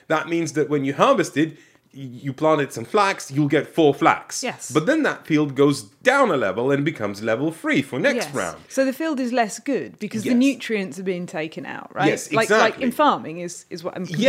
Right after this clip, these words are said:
Speaker 2: comparing it to. Yeah.
Speaker 1: However, if you don't plant something on a field,
Speaker 2: Yes.
Speaker 1: then it will get to go up. And y-,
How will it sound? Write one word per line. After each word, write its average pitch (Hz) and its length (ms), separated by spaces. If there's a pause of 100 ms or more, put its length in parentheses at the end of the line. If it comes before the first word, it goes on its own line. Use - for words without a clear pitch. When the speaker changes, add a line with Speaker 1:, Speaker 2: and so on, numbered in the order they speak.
(140)
Speaker 2:
comparing 180 160
it - 60
to. - 180
Yeah. - 120
Speaker 1:
However, 202 340
if 165 240
you 151 60
don't 175 420
plant 127 340
something 98 440
on 113 120
a 95 40
field, 101 540
Speaker 2:
Yes. 185 320
Speaker 1:
then 151 240
it 156 180
will 156 160
get 117 220
to 117 80
go 190 220
up. 139 260
And 110 200
y-, 117 60